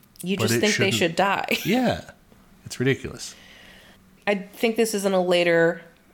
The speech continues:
Speaker 1: lecture as well. We're gonna be kind of, like, jumping forward with these lectures. So if you're trying to follow chronologically, good luck.
Speaker 2: Sorry, yeah.
Speaker 1: We're go-, we're gonna get back to the plot part in a minute.
Speaker 2: Although I will say, just an aside,
Speaker 1: Mm-hmm.
Speaker 2: graphic novel-wise,
Speaker 1: Mm-hmm.
Speaker 2: that when you're saying about the, the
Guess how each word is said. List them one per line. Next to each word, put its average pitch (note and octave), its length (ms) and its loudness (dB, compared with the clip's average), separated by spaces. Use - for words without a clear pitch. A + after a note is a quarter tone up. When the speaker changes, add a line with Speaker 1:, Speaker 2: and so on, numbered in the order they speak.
Speaker 1:
lecture F3 520 0
as E3+ 100 -4
well. C#3 320 4
We're F3 120 0
gonna G#3 120 2
be A3 100 2
kind F#3+ 280 0
of, E3+ 140 2
like, D#3 220 2
jumping D#3+ 340 2
forward D3+ 260 2
with C3+ 80 -6
these C#3+ 160 -6
lectures. - 340 -4
So - 100 -2
if D#3 100 -2
you're E3+ 100 -2
trying E3+ 160 0
to D#3+ 60 0
follow D3 220 2
chronologically, C#3 760 -4
good - 120 0
luck. C#3 160 -2
Speaker 2:
Sorry, - 220 -4
yeah. G2 160 -2
Speaker 1:
We're F#3+ 120 2
go-, G3+ 200 4
we're G#3+ 120 4
gonna A#3 140 2
get G3+ 100 2
back F#3 180 4
to F#3 40 -2
the D#3+ 100 0
plot - 300 0
part C#3 200 -4
in C#3 60 -10
a C3 40 -10
minute. C#2+ 240 -16
Speaker 2:
Although C3 240 4
I C3+ 40 6
will D#3 180 2
say, F#2+ 340 -4
just - 220 -8
an G#2 240 -6
aside, G2 580 0
Speaker 1:
Mm-hmm. A3 220 0
Speaker 2:
graphic G2 300 -2
novel-wise, F#2 720 -6
Speaker 1:
Mm-hmm. F3 320 -6
Speaker 2:
that G2+ 120 -4
when G#2+ 140 0
you're G#2 140 2
saying A#2 320 0
about F#2+ 300 -2
the, F#2+ 160 -8
the G#2+ 260 -2